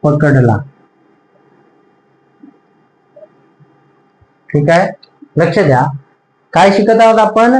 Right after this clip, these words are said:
नाम. ठीक आहे, त्याच्यामध्ये आपल्याला वाक्यातील नाम कसा ओळखायचा आहे ते शिकत आहोत आपण. वाक्यातला कर्ता व कर्म. ठीक आहे, वाक्य म्हणजे काय, सगळ्यात पहिले आपण काय शिकतो, शब्द.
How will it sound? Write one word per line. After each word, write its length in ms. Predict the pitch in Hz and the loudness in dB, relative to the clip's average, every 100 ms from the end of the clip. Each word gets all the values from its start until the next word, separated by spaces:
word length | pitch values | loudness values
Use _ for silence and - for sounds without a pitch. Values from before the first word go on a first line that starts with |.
| 247 | -2
नाम. 380 | 180 185 156 131 - - _ - | 0 2 2 -2 -6 -16 _ -6
ठीक 160 | 156 190 | -2 2
आहे, 200 | 214 233 | 2 0
त्याच्यामध्ये 540 | 175 165 180 185 190 | -2 0 0 2 2
आपल्याला 500 | 190 190 196 196 202 220 - _ _ - | 2 2 2 2 2 0 -2 _ _ -4
वाक्यातील 640 | 151 165 208 202 220 208 | -2 -2 0 0 2 2
नाम 260 | 196 202 226 | 2 2 2
कसा 220 | 220 220 | 0 2
ओळखायचा 480 | 208 196 190 185 185 | 2 2 2 0 0
आहे 80 | 185 | 0
ते 160 | 202 | 0
शिकत 320 | 208 190 196 185 | -2 -2 0 0
आहोत 180 | 165 | 0
आपण. 360 | 151 139 143 - - _ _ _ _ _ _ _ _ _ _ _ _ _ _ - | 0 0 -2 -2 -6 _ _ _ _ _ _ _ _ _ _ _ _ _ _ -6
वाक्यातला 720 | 147 151 165 - 214 214 208 214 214 | 0 0 0 0 0 2 0 0 0
कर्ता 420 | 214 220 214 175 | 0 2 2 2
व 80 | 180 190 | 2 0
कर्म. 380 | 208 208 175 120 - _ _ _ _ 143 | 2 2 2 -2 -6 _ _ _ _ -2
ठीक 160 | 151 | 0
आहे, 120 | 180 | 2
वाक्य 300 | 165 170 170 | 2 0 0
म्हणजे 280 | 202 190 185 | 0 0 0
काय, 340 | 185 170 170 170 - _ _ _ _ _ _ _ _ - | 0 0 0 -2 -8 _ _ _ _ _ _ _ _ -2
सगळ्यात 320 | 156 170 175 | 0 0 0
पहिले 180 | 180 175 | 0 2
आपण 280 | 170 180 175 | 0 0 0
काय 160 | 175 170 | 0 0
शिकतो, 340 | 175 - 175 | -2 -2 -2
शब्द. 300 | 175 143 131 | 0 0 2